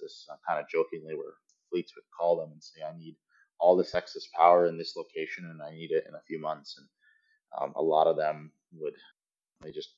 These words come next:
kinda say, "No, we give us a few years." So when you know some of that stuff, you tend to move much faster. Um, and I do think that a lot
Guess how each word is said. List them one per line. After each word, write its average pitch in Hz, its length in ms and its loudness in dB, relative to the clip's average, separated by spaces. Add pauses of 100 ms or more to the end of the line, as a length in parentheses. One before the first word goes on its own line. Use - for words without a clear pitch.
kinda 76 140 -8
say, 76 440 -2
"No, 80 340 0
we 71 80 -18
give 78 200 -6
us - 160 -14
a - 100 -20
few 80 120 0
years." 76 400 2
So 78 160 2 (440)
when 107 140 2
you 98 100 8
know 87 180 8
some 101 220 0
of 80 80 0
that 80 320 2
stuff, 104 300 2 (680)
you 82 120 -16 (120)
tend 87 180 -10
to - 100 -20
move 80 360 -10 (260)
much 78 220 -14 (140)
faster. - 480 -8 (520)
Um, 80 80 -20
and 82 80 -10
I 78 120 -6 (140)
do 87 120 -10
think 85 300 -10
that 76 120 -6 (180)
a 78 40 -2
lot - 320 0